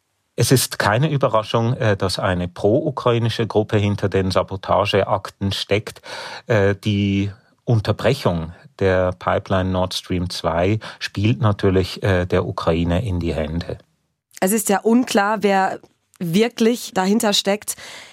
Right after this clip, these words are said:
Speaker 2: Wem hätte es denn aber am meisten genutzt?
Speaker 1: Es gibt Vermutungen,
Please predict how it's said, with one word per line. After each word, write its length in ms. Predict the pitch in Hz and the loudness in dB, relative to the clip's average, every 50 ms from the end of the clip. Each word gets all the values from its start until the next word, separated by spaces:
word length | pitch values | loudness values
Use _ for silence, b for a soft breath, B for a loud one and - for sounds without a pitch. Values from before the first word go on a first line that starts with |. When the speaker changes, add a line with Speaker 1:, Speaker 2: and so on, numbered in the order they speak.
| B B | B B
Speaker 2:
Wem 220 | B 165 208 214 214 | B 2 2 4 4
hätte 260 | 214 208 208 220 214 | 2 2 2 2 2
es 140 | 185 196 - | 2 2 2
denn 220 | - 190 185 190 | 2 2 2 2
aber 220 | - 180 185 180 - | 0 0 -2 -2 0
am 120 | 180 170 | 2 2
meisten 480 | 165 165 170 180 - - - 180 180 160 | 2 2 2 0 -2 -2 -2 -2 0 2
genutzt? 640 | 170 165 156 139 117 - - - - - - - - _ _ _ _ _ _ - | 2 2 2 0 -2 -2 -4 -4 -4 -4 -8 -12 -14 _ _ _ _ _ _ -4
Speaker 1:
Es 580 | - 127 - - - - - - - - - - _ - | -2 -2 0 -2 -2 -4 -4 -4 -6 -6 -8 -12 _ -12
gibt 500 | - 143 151 165 170 - - - - B B B B B B B B B | -8 -6 -6 -6 -6 -8 -10 -10 -8 B B B B B B B B B
Vermutungen, 960 | B - - 120 110 117 147 180 175 - 156 143 143 139 135 131 131 131 120 | B -2 -2 0 2 2 0 0 0 0 0 2 2 2 2 2 2 2 0